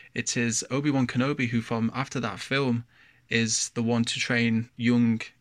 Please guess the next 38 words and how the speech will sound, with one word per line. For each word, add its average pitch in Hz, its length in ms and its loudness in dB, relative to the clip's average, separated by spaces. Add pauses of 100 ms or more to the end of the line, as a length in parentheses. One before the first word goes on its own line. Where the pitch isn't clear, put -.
(340)
Anakin 120 400 0
Skywalker 120 720 0 (320)
following 120 580 4 (140)
the 120 160 -4
death 113 440 -4
of 110 420 -4
Qui-Gon 107 480 -4
Jinn 107 180 -2
at 104 80 -8
the - 120 -8
hands 110 280 -4
of 107 160 -10
Darth 98 300 -6
Maul. 110 400 -2 (840)
Now, 117 160 0
he 139 240 2
is 180 500 2
a 123 140 0
really 135 400 2
cool 117 380 -2 (180)
tidbit 123 420 -2
and 110 320 0 (120)
<laughs> - 120 -2
a 135 200 2
bit 135 220 0
of 123 120 0
a 110 240 2 (300)
ego 135 320 2
boost, 113 280 0
I 104 100 0
guess, 113 300 0
among 110 260 2
the 110 60 0
Jedi 110 320 0
Order, 113 440 0 (720)
should - 260 0
the 107 100 -2
Jedis 107 540 0